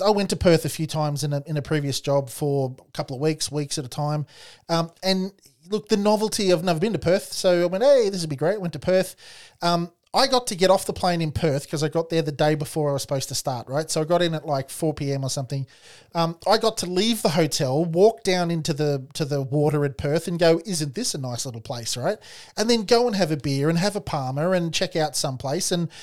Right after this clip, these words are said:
and have a look around Perth, right? Then you go to work and you, you go back to your hotel, and that's a novelty because we don't do it every week. So you, you order some room service and watch Captain America Civil War for the fifteenth time. And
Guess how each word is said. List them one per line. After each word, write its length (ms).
and 200
have 180
a 20
look 220
around 280
Perth, 320
right? 280
Then 220
you 140
go 160
to 80
work 480
and 140
you, 100
you 120
go 100
back 140
to 80
your 80
hotel, 420
and 100
that's 220
a 40
novelty 500
because 420
we 80
don't 180
do 140
it 60
every 220
week. 280
So 160
you, 320
you 100
order 200
some 240
room 160
service 480
and 400
watch 260
Captain 300
America 320
Civil 320
War 220
for 100
the 80
fifteenth 480
time. 320
And 260